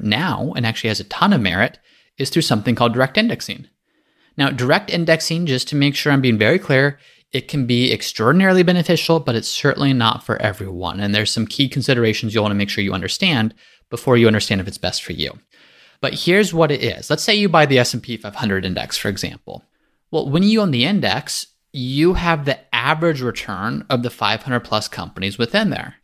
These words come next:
So let's take an example. Let's take a look at twenty seventeen. If you owned the S and P five hundred index in twenty seventeen,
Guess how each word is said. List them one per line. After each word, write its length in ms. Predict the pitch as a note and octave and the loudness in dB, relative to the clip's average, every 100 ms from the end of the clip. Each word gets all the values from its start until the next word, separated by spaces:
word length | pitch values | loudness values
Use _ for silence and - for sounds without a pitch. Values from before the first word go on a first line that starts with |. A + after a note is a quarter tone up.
| - - | -20 -20
So 160 | - F#3+ | -8 0
let's 160 | F#3 - | 0 2
take 200 | F#3 F3+ | 0 2
an 140 | E3 | 0
example. 540 | D#3+ D3 D3 - - - | 2 2 0 -2 -6 -2
Let's 180 | D3 | -2
take 200 | - G3+ | 0 0
a 40 | G3 | 4
look 240 | E3+ E3 | 4 4
at 200 | D#3+ - | 2 0
twenty 240 | - C#3 B2+ | 0 2 2
seventeen. 640 | B2 A2 G2+ - E2+ - _ _ _ _ - | 2 0 -2 -8 -14 -18 _ _ _ _ -2
If 200 | B2+ C3 | -2 0
you 460 | A#2+ C3+ F3+ G3+ | -4 0 2 2
owned 300 | G3 D3 D#3 | 2 0 0
the 160 | C3+ G#2+ | 0 2
S 180 | G#2+ - | 0 -2
and 100 | A#2+ | -6
P 160 | - | -6
five 220 | B2 C3+ - | -6 -6 -4
hundred 320 | B2 B2 C#3+ | 0 0 0
index 380 | G#2+ G2+ G#2 - | 0 0 -2 -8
in 80 | |
twenty 240 | - G#2+ A2+ | -10 -6 -4
seventeen, 580 | - D3+ D#3+ A#2+ A2 | 0 -2 -2 -2 -2